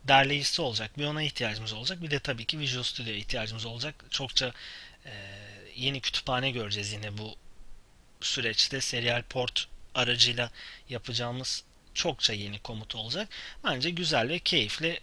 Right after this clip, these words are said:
E, hem benim için pratik olacak hem de yeni başlayacak olan arkadaşlar için de öğrenmesi eğlenceli ve somut olarak gördüğünüz için kendinizi biraz daha böyle, e, bir şeyleri başardığınızı ve yaptığınızı göreceğiniz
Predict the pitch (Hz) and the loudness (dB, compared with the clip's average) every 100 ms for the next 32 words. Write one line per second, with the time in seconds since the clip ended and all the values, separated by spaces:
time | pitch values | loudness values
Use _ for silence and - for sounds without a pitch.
0 | - - 117 165 160 165 147 147 147 147 | -6 -4 -2 0 0 0 -2 0 0 2
1 | - 143 156 143 - 107 107 123 - 127 | 2 2 0 -2 -2 -6 -6 -4 -2 0
2 | 131 127 131 131 127 - 127 131 135 127 | 0 0 -2 -2 0 0 0 -4 -4 -2
3 | 123 123 139 127 127 131 117 123 147 - | 0 0 0 2 2 2 0 -2 -4 -6
4 | - - - 170 147 123 120 - 156 160 | -10 -10 -2 2 4 4 2 0 2 4
5 | 143 107 104 131 147 156 - - - - | 4 2 0 0 0 0 -4 -10 -2 2
6 | 156 214 - 127 107 113 147 139 147 135 | 2 0 0 2 2 0 0 -2 -2 -2
7 | - 185 190 - - 151 156 156 175 214 | 0 -2 -6 -4 2 4 4 0 -4 4
8 | 170 135 131 131 127 131 151 - - - | 6 8 8 6 6 2 0 -4 -10 -14
9 | - 123 117 117 120 143 165 147 156 160 | -10 -4 -2 -2 6 8 8 6 4 2
10 | - - 175 143 - 147 147 147 147 139 | -2 -4 2 6 6 6 4 2 0 0
11 | 151 147 135 131 - 156 147 143 143 117 | 2 2 4 2 0 -4 -2 0 0 0
12 | 107 110 127 180 | 0 0 0 -4